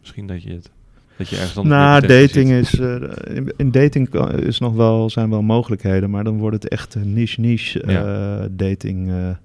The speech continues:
Speaker 2: eh, apps. En, eh, dat is leuk, alleen, eh, dan is de vraag van hoe, in hoeverre kan je dat, eh, ja, doortrekken. Ook
Speaker 1: Ja.
Speaker 2: wij zijn natuurlijk enigszins niche.
Speaker 1: Ja.
Speaker 2: Ehm,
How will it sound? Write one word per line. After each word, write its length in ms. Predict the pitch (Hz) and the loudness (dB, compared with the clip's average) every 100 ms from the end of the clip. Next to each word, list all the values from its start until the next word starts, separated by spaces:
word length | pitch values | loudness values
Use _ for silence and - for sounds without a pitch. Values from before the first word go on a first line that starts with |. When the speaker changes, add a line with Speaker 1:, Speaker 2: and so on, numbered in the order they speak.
| _ _ _ _ _ - 208 | _ _ _ _ _ -16 -8
Speaker 2:
eh, 580 | 92 95 95 95 92 95 95 - _ _ - | -6 -4 -6 -6 -6 -8 -12 -16 _ _ -6
apps. 360 | 101 - - | -6 -6 -8
En, 320 | 107 95 95 - _ _ _ _ | -4 -2 -2 -6 _ _ _ _
eh, 60 | - - - - - - - | -20 -20 -20 -18 -16 -16 -2
dat 240 | 107 101 | 0 2
is 120 | 98 | 0
leuk, 380 | 95 95 107 117 | 2 2 2 0
alleen, 540 | 117 101 98 98 98 101 | -4 -2 -2 -2 -4 -6
eh, 60 | |
dan 140 | 101 98 | -8 -10
is 120 | - | -10
de 100 | 92 | -8
vraag 360 | 98 95 95 | -2 -2 -2
van 260 | - 101 95 | -6 -6 -4
hoe, 240 | 95 98 - | -4 -6 -8
in 120 | 101 | -6
hoeverre 300 | 98 101 95 | -4 -4 -6
kan 220 | 95 107 95 | -6 -6 -4
je 60 | |
dat, 340 | 92 92 - 98 | -4 -8 -10 -10
eh, 60 | 92 92 90 - _ _ _ - | -8 -8 -10 -14 _ _ _ -10
ja, 180 | 92 87 | -8 -6
doortrekken. 760 | 92 95 - 90 87 95 95 | -4 -4 -4 -8 -6 -4 -4
Ook 140 | 101 | -2
Speaker 1:
Ja. 60 | 95 | 0
Speaker 2:
wij 140 | 104 | 2
zijn 140 | 104 104 | 2 0
natuurlijk 320 | 98 98 101 - | -2 -6 -8 -10
enigszins 560 | - 98 95 - 92 87 | -6 -6 -6 -6 -6 -4
niche. 300 | 92 110 - _ - - - | -4 -4 -6 _ -20 -20 -12
Speaker 1:
Ja. 160 | 101 87 - - | -8 -8 -12 -8
Speaker 2:
Ehm, 720 | 104 95 95 92 95 95 95 | -2 0 0 -2 -4 -6 -8